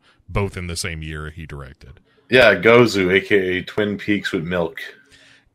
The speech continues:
Speaker 1: Gozu is a weird, weird movie, but it's, uh, one of those that we'll probably get around to here. Um, just, uh, you know, because every now and again you gotta, you gotta stop and do the Miike weird ones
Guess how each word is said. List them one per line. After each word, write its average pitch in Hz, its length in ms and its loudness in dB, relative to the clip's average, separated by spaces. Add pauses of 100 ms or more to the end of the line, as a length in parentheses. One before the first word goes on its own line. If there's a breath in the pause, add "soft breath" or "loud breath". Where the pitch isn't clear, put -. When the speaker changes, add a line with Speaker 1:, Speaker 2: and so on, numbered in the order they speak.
Speaker 1:
Gozu 156 760 2
is 113 420 -4
a 110 160 -2
weird, 90 840 -8
weird 85 300 -10
movie, 80 420 -10
but 92 240 -6
it's, 90 360 -8
uh, 127 220 0
one 143 240 0
of 135 80 0
those 113 260 -2
that 110 160 -4
we'll 104 160 -4
probably 95 340 -6
get 87 160 -8
around 85 360 -8
to 80 220 -14
here. 76 380 -16 (560)
Um, 82 680 -8 (200)
just, 104 380 -4 (320)
uh, 143 140 -14 (100)
you 135 120 -4
know, 85 160 -4 (180)
because 98 500 -4 (240)
every 131 280 0
now 113 180 0
and 107 80 -4
again 101 220 -4
you 92 120 -10
gotta, 95 340 -2
you 104 140 -8
gotta 101 180 -2
stop 101 300 -4
and 95 100 -8
do 95 140 -6
the 90 100 -10
Miike 90 400 -6
weird 87 400 -8
ones 113 480 -6